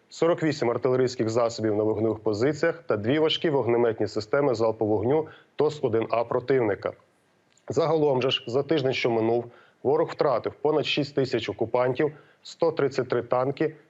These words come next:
двісті шістдесят дев'ять бойових броньованих машин, сто шістдесят шість артилерійських систем, дванадцять реактивних систем залпового вогню, два засоби П П О, три літаки, вісім гелікоптерів, сімдесят Б П Л А оперативно-тактичного рівня,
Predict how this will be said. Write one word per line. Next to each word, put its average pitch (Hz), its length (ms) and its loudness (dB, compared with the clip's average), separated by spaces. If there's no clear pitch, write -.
двісті 117 340 0
шістдесят 120 480 0
дев'ять 120 240 2
бойових 117 260 2
броньованих 107 500 0
машин, 147 380 0
сто - 260 -2
шістдесят 127 500 0
шість - 280 0
артилерійських 120 600 0
систем, 156 480 0
дванадцять 143 560 0
реактивних 123 420 0
систем 127 360 0
залпового 113 440 0
вогню, 120 360 0
два 147 220 0
засоби 123 440 0
П 113 140 -2
П 117 140 -2
О, 151 240 2
три 147 200 2
літаки, 120 600 -2
вісім 135 320 -2
гелікоптерів, 117 800 0
сімдесят 151 560 -2
Б 120 120 -2
П 123 120 -4
Л 123 80 0
А 113 60 0
оперативно-тактичного 110 1040 -4
рівня, 147 340 -2